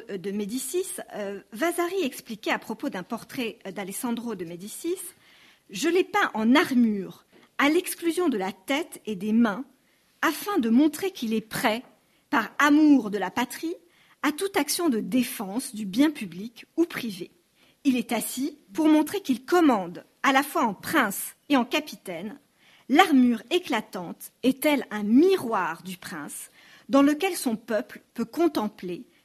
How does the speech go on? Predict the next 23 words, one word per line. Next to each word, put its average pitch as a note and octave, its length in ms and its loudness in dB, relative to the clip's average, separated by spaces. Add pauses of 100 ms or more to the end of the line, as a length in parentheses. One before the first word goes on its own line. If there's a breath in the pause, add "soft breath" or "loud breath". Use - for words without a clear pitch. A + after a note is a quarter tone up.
ses A#3+ 320 -2
actions ? - 380 -6 (680 soft breath)
La B3 140 4
métaphore F4 680 4 (140)
de G#3 160 0
l'armure B3+ 600 4
comme F#3+ 160 -6
miroir C#4+ 680 2
est - 140 -8
un G3 80 -4
topos - 680 0 (400 soft breath)
qui C#4+ 140 6
est C4+ 40 8
volontiers D#4+ 460 2
réemployé A3 840 -2 (260 soft breath)
dans C4+ 180 4
certaines G3+ 400 -4
sources, F4+ 360 -2 (240)
sources F4+ 400 -2
avec B3 320 -4
un A#3 80 -4
triple C#4+ 380 -2
sens. - 480 -10